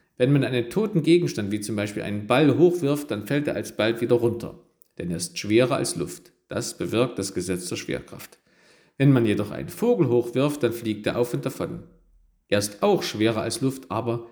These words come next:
er lebt. In ihm wirkt das Gesetz des Lebens. Das ist stärker als das Gesetz der Schwerkraft.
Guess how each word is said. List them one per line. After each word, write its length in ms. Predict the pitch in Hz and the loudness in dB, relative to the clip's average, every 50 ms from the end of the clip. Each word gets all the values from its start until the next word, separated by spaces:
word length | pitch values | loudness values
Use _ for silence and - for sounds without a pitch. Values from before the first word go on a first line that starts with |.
| _ _ _ _ | _ _ _ _
er 140 | - 113 110 | -2 0 2
lebt. 420 | 113 117 147 131 - - - - | 2 4 2 2 2 0 -4 -10
In 240 | - - 110 107 - | -10 -10 -10 -8 -4
ihm 300 | - 156 156 156 147 - | 0 2 2 4 4 2
wirkt 180 | 120 113 - - | 0 -2 -2 -4
das 160 | 135 - - | -6 -4 -2
Gesetz 380 | 120 117 - 117 - - - - | -2 0 0 0 -2 -2 -4 -6
des 160 | 139 - - | -4 -2 0
Lebens. 520 | 120 92 - - - - - - _ _ _ _ _ _ _ _ _ | 0 0 0 -2 -6 -10 -10 -12 _ _ _ _ _ _ _ _ _
Das 180 | - - 175 - | -6 -4 -4 -4
ist 180 | 131 - - - | -4 -4 -4 -4
stärker 460 | - - - 160 139 131 - - - | -2 0 2 2 2 0 -2 -4 -4
als 140 | - - - | -4 -4 -6
das 180 | - - - | -6 -8 -6
Gesetz 340 | - 98 101 98 95 - - | -6 -2 -2 -2 -2 -2 -4
der 80 | - 117 | -8 -8
Schwerkraft. 640 | - - 90 67 - - - - - - - | -6 -6 -6 -6 -6 -8 -14 -18 -18 -20 -20